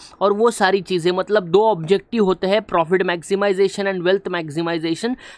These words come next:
तो फाइनेंशियल मैनेजमेंट का मेजर ऑब्जेक्टिव क्या है? वेल्थ मैक्सिमाइजेशन करना।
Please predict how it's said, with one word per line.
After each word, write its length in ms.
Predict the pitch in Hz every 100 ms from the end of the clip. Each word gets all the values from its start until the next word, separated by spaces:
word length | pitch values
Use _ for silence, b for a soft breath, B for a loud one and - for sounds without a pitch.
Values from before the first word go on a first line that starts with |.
| B
तो 60 |
फाइनेंशियल 640 | 196 185 175 202 240 226 247
मैनेजमेंट 580 | 220 196 214 196 220 220
का 140 | 214
मेजर 340 | 202 185 180 220
ऑब्जेक्टिव 520 | 196 170 190 - 220
क्या 220 | 208 190
है? 220 | 175 247 - B 131
वेल्थ 320 | 147 220 220
मैक्सिमाइजेशन 920 | 196 160 139 160 156 143 147 139 214
करना। 340 | 196 135 123